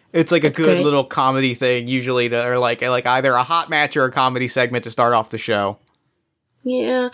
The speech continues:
Speaker 2: And I think there's also, like, a house band that's playing.
Speaker 1: Yep.
Speaker 2: Um, and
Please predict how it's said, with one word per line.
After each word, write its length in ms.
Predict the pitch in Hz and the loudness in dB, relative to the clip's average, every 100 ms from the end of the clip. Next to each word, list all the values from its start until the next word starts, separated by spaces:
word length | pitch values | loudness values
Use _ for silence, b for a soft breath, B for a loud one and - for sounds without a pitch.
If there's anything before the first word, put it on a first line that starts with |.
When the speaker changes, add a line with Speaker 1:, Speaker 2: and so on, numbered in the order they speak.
| B B B | B B B
Speaker 2:
And 80 | 247 | -2
I 100 | 269 | 0
think 180 | 320 320 | -2 -2
there's 140 | 294 | 0
also, 260 | 247 240 262 | -2 -2 -2
like, 220 | 233 220 - | 0 -2 -4
a 60 | |
house 380 | 208 214 202 202 | -4 -2 -2 -4
band 420 | - 196 185 196 | -2 -2 0 -2
that's 160 | 233 233 | -2 -4
playing. 840 | - 269 269 269 277 285 320 359 330 | -4 -2 0 0 -2 -2 -2 -4 0
Speaker 1:
Yep. 260 | 160 151 _ _ _ _ | 0 0 _ _ _ _
Speaker 2:
Um, 380 | 196 190 185 180 - _ _ - | -4 -2 -2 -4 -10 _ _ -6
and 720 | 202 190 185 185 180 190 | -2 -2 -2 -4 -6 -8